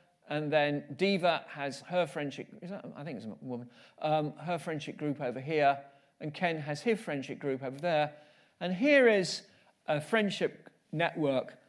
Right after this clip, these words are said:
which has naturally divided itself into three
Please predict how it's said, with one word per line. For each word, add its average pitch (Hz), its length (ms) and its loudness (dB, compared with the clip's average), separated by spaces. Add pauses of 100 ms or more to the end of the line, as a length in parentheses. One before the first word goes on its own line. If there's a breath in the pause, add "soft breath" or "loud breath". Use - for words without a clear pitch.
(220 soft breath)
which - 260 -6
has 151 160 -6
naturally 147 720 -2 (320)
divided 147 540 -2
itself 123 540 -4 (380)
into 135 260 -6
three 127 520 -2